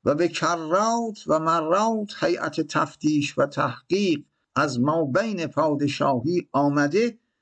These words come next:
و این عبد را در تحت تضییق و تحقیق و تعذیب گرفت و صدمات شدیده زد. در سجن نیز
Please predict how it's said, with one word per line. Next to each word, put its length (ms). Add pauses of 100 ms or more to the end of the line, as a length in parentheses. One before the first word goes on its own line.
(320)
و 60
این 220 (100)
عبد 380
را 340 (400)
در 220
تحت 460 (540)
تضییق 760 (240)
و 120
تحقیق 760 (180)
و 120
تعذیب 640
گرفت 420 (580)
و 100
صدمات 760
شدیده 720
زد. 440 (600)
در 200
سجن 580
نیز 440